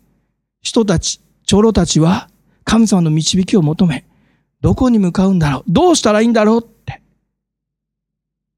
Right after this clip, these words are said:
神様の前に沈黙したんじゃないですか。そして、神様はその沈黙に対して、ちゃんと導きを、解き明かしを与えていてくださるわけです。だからこそ、知るわけですよ。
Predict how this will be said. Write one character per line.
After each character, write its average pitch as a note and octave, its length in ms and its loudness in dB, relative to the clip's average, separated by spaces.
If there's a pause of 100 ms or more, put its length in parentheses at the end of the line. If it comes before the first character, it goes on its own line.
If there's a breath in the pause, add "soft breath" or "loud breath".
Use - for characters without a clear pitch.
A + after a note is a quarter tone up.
(180)
神 A#3 200 2
様 F#3 140 2
の E3+ 80 2
前 F#3 180 2
に D3 100 0
沈 - 240 0
黙 F#3 180 -2
し - 40 -8
た A#3 100 0
ん A3 40 0
じ G#3+ 80 -4
ゃ D#3+ 40 -2
な C#3 60 -4
い C3 40 -8
で C3+ 80 -12
す - 100 -20
か。 - 120 -20 (120)
そ B3+ 120 2
し - 80 0
て、 C4+ 220 -2 (800 soft breath)
神 G3+ 180 0
様 D#3+ 180 -2
は D#3 40 -2
そ - 140 -4
の F#3 120 -2
沈 G#3 280 -2
黙 G3 200 0
に F3+ 80 2
対 F#3 160 -2
し - 60 -4
て、 - 160 -4 (240)
ち - 80 -4
ゃ F#3+ 180 2
ん G3+ 140 0
と C4 220 -2 (180 soft breath)
導 F3+ 380 -2
き - 140 -2
を、 D#3 120 -4 (180 soft breath)
解 A#3 140 -2
き A3+ 140 0
明 B3 80 2
か A#3 120 2
し A#3+ 140 2
を G#3 140 0
与 G#3+ 360 0
え A#3+ 60 0
て G#3 100 2
い F#3+ 60 2
て F3+ 80 2
く F3 60 -2
だ E3+ 60 0
さ F3 100 -2
る E3 80 -2
わ C#3+ 40 -4
け C#3+ 80 -10
で B2 60 -10
す。 - 140 -20 (1300)
だ A#3 140 -2
か A#3+ 80 -4
ら G#3 100 -2
こ A#3 140 -4
そ、 G#3+ 220 -2 (760 soft breath)
知 - 220 -4
る D3+ 80 0
わ D#3+ 120 -2
け D3 100 -2
で B2 100 -4
す - 160 -16
よ。 - 100 -20